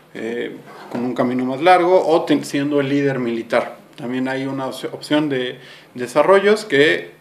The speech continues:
te permite construir o tener en tus pueblos, eh, universidades y demás cosas. Hay acciones especiales en, en los desarrollos. Entonces, como ven, es un juego, pues, para la época, muy completo y muy,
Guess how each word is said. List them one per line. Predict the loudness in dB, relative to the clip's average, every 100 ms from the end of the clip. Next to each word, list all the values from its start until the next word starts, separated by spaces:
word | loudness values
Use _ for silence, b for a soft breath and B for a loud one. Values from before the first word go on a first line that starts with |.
| _
te | -16
permite | -12 -8 -4 -4
construir | -6 -8 -2 -2 -2 -12 -8
o | 0 0 0 -4
tener | -6 0 2 2
en | -2
tus | -6 -10 -14 -20 _ _ _ 2
pueblos, | 2 2 -4 -8 B B B -14
eh, | -10 -10 -10
universidades | -10 -10 -10 -10 0 2 4 4 4 2 -2 -4
y | -12 -14
demás | -12 -10 -10 -12
cosas. | -14 -16 -4
Hay | -2 -2
acciones | -4 -6 -10 -10
especiales | -14 -18 -6 -4 -4 -10
en, | -14 -16 _ b b b b
en | -8 -6
los | -4
desarrollos. | -6 -4 -4 -4 -10 -14 -20 _ _ _ _ _ _ _ _ _ -16
Entonces, | 0 0 2 -2
como | -6 0
ven, | 4 4
es | 2
un | -2 0
juego, | 4 6 6 4 B B B _
pues, | 2 2 2 -4 -14 -20 _
para | -2 0
la | 4 4
época, | 4 4 6 4
muy | 2 -2 -2
completo | 0 -2 0 0 2 4 4
y | 0
muy, | -4 -6 -6 -8